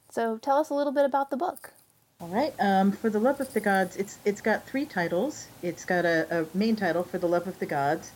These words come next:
Speaker 2: Second title, The History and Modern Practice of Theurgy, Our Pagan Inheritance, and, and our, uh, the, um, reading title is Our Pagan Inheritance. So the first thing maybe for, for Thelemic audiences is that I understand that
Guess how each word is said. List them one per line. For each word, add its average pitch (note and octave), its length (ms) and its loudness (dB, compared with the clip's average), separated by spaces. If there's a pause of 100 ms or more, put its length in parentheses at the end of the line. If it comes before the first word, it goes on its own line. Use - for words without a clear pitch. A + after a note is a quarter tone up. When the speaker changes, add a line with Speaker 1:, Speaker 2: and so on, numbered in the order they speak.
(300)
Speaker 2:
Second C4+ 360 -2
title, F#3 340 -4 (440)
The E3 160 -4
History G#3+ 380 -2
and D#3+ 160 -4
Modern F#3 260 2
Practice E3+ 440 -4
of D#3 160 -12
Theurgy, F3+ 480 -2
Our D#3+ 120 -2
Pagan E3+ 300 -2
Inheritance, D#3 600 -2
and, E3 180 0
and E3 160 2
our, E3 60 4 (140)
uh, E3 120 4 (120)
the, D#3 320 2 (380)
um, D3+ 300 0
reading A#3 280 4
title E3+ 280 0
is D3 120 -2
Our D#3+ 140 0
Pagan E3 320 -2
Inheritance. C#3+ 720 -6 (300)
So - 140 -2
the G#3+ 100 2
first G4 340 2
thing F3+ 240 -2
maybe E3+ 400 0
for, D#3+ 220 0 (320)
for E3 280 4
Thelemic G3+ 440 2
audiences D3+ 640 -4 (380)
is F3 120 -2
that E3+ 320 2
I F#3 120 2
understand G3+ 680 0 (300)
that E3 280 -2